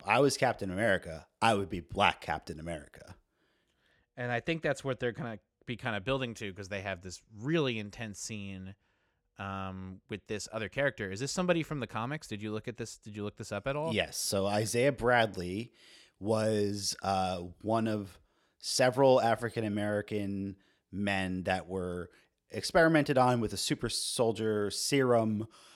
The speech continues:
Speaker 1: uh, after the original Cap. Um, many of the men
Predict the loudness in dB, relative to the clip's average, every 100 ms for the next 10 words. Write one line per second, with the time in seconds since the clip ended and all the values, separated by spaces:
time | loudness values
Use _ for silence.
0 | _ 2 4 6 4 0 -2 -6 2 2
1 | 2 -2 -2 0 0 -2 -4 -2 0 0
2 | 0 -2 2 4 4 2 -2 -2 -20 -20
3 | -4 0 2 2 -2 -8 _ _ -12 -6
4 | -2 0 2 0 0 -2 0 0 0 -4
5 | -6